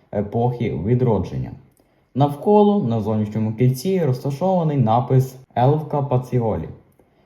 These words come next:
Знизу номінал п'ятсот лір та літера «Р», що означає римський монетний двір. По боках дати тисяча чотириста дев'яносто четвертий та тисяча дев'ятсот дев'яносто четвертий,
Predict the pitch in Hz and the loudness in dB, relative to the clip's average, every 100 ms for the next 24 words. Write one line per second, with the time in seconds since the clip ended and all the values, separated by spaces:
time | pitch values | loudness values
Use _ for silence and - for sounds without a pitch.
0 | _ 131 160 220 190 175 135 120 117 110 | _ 0 2 4 4 2 2 2 2 0
1 | 104 - - _ - 107 - 101 - 139 | -2 -6 -18 _ -4 -2 -2 -4 -2 2
2 | 196 202 180 - 110 104 131 135 127 120 | 4 2 -2 -4 -2 0 0 0 0 -2
3 | - - 87 67 - - - 185 185 123 | -2 -4 -4 -6 -14 -12 -4 0 0 -2
4 | 104 127 135 107 107 131 131 120 110 98 | -2 0 2 2 2 0 0 -2 -2 -2
5 | 95 95 104 98 95 80 67 - _ _ | -4 -4 -4 -4 -4 -6 -8 -14 _ _
6 | _ _ _ _ _ _ _ _ _ _ | _ _ _ _ _ _ _ _ _ _
7 | _ _ - 139 156 208 190 151 127 117 | _ _ -2 0 2 2 2 4 4 4
8 | - 101 - 135 131 107 - 92 - 107 | 2 -4 0 2 2 0 -6 -6 -4 -4
9 | - 101 98 101 101 107 104 123 - - | -2 -2 -2 -4 -2 -4 -4 -8 -8 -2
10 | 160 202 196 185 180 - 117 151 - 127 | 2 2 0 -2 -2 0 2 2 2 2
11 | 131 139 117 104 95 - - 120 120 95 | 2 2 0 0 -4 -8 -6 -4 -2 -2
12 | 92 95 101 - 101 98 92 92 92 69 | -2 -2 -4 -6 -8 -8 -12 -10 -8 -8
13 | - - | -8 -16